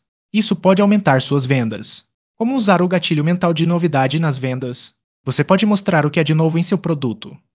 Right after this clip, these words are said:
Faça vídeos, poste fotos ou crie conteúdo que mostre as novidades. Utilize redes sociais para alcançar mais pessoas. O gatilho mental de novidade realmente funciona nas vendas? Sim. Quando as pessoas veem algo novo, elas ficam mais interessadas.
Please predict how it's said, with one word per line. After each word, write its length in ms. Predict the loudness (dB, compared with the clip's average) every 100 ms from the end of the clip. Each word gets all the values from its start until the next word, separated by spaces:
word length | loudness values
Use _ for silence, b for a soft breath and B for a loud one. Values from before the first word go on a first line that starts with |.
| _ -2
Faça 280 | -2 0
vídeos, 400 | -2 -2 -2 -6
poste 400 | -4 -2 -2 -2
fotos 520 | -4 0 0 -2 -8 -8
ou 160 | -4 -2
crie 180 | 0 -2
conteúdo 460 | -2 0 0 0
que 140 | 0 0
mostre 420 | 2 0 0 -2
as 100 | 0
novidades. 800 | 0 0 0 -2 -4 -12 -12 -12 _ _ _ -6
Utilize 460 | -2 2 2 2
redes 320 | 4 4 2
sociais 520 | 0 -2 2 2 2 0
para 200 | -2 -2
alcançar 420 | 0 0 2 2
mais 240 | 2 0
pessoas. 720 | -2 -4 -2 -2 -2 -6 -10 -14 _ _ -6
O 120 | 2
gatilho 360 | 2 4 2 4
mental 360 | 4 6 4
de 100 | 4
novidade 440 | 4 4 2 2 2
realmente 440 | 2 4 4 2
funciona 460 | 2 2 2 2 2
nas 180 | 2
vendas? 600 | 0 -2 0 0 -2 -6 _ _ _
Sim. 280 | 2 4 4 0 _ _ 0
Quando 200 | 4 4
as 100 | 2
pessoas 400 | 0 2 2 2
veem 240 | 2 4
algo 240 | 2 4
novo, 420 | 4 4 4 2 0
elas 280 | 2 2 2
ficam 260 | -2 0
mais 260 | 2 2 0
interessadas. 880 | 0 0 0 2 0 0 -6 -8